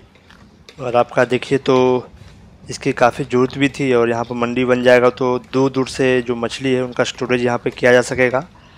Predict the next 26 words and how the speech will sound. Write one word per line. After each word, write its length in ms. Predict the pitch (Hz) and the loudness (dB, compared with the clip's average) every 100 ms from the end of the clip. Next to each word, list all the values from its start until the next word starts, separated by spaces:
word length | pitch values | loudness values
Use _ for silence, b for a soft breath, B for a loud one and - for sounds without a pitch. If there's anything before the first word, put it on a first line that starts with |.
| b - | b -20
और 220 | 123 113 107 | -12 -8 -6
यहाँ 220 | 107 120 | -4 -4
से 140 | - | -2
आपका 200 | 120 - | -2 -2
जो 100 | 120 | -4
distribution 640 | 113 120 - 120 117 - 131 | -4 -6 -6 -6 -4 -2 0
है 160 | 135 190 B B B B B - - - - | -2 -4 B B B B B -20 -20 -20 -6
देश 200 | 123 123 | -4 -4
के 120 | 139 | -6
कोने 340 | 127 139 123 127 | -6 -4 -2 -2
कोने 300 | - 123 123 | -4 -2 -2
में 160 | 135 139 | -2 -4
इसका 240 | - 165 | -6 -10
हो 300 | 190 - 117 | -10 -6 -6
सकेगा। 440 | - 113 110 107 107 - - - _ _ _ - | -4 -4 -2 0 -2 -6 -20 -20 _ _ _ -20
तो 340 | - 120 123 | -12 -6 -2
आप 180 | 120 - | -2 -2
देखिए 260 | 131 127 135 | -6 -2 -2
तो 100 | 139 | -4
फिश 300 | - 143 139 | -6 -8 -6
मंडी 220 | 135 139 | -4 -4
नहीं 260 | 123 120 139 | -2 -4 -2
होने 200 | 131 143 | -2 0
की 60 | |
वजह 180 | 135 135 | 2 2
से 200 | - 143 | 2 0